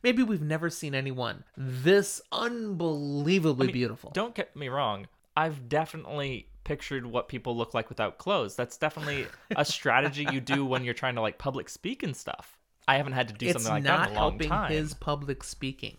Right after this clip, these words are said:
Speaker 2: No.
Speaker 1: No,
Speaker 2: No, it's actually
Speaker 1: no.
Speaker 2: harming it.
Speaker 1: Quite. In conversation, then, as Rand tries to get over his own two feet, Selene shares she is from Cairhien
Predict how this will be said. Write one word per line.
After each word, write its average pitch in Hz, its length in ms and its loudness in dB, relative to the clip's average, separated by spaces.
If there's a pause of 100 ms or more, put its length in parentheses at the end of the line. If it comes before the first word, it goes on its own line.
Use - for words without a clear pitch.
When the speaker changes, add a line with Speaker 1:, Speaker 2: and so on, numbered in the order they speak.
(120)
Speaker 2:
No. 170 600 0
Speaker 1:
No, 139 440 0
Speaker 2:
No, 90 120 2
it's - 100 -4
actually 127 280 0
Speaker 1:
no. 123 80 -4
Speaker 2:
harming 113 640 -4
it. - 80 -12
Speaker 1:
Quite. 135 720 -2 (400)
In 185 200 2
conversation, 170 920 2
then, 90 300 -10 (320)
as 117 240 -12
Rand 113 360 -8
tries 127 400 0
to - 100 -12
get 113 220 -12
over 101 240 -10
his 135 160 -8
own 127 160 -8
two 127 160 -8
feet, 220 300 -4 (580)
Selene 190 480 -2
shares 127 400 2
she - 180 -4
is 143 140 -2
from 143 180 -8
Cairhien 120 600 -2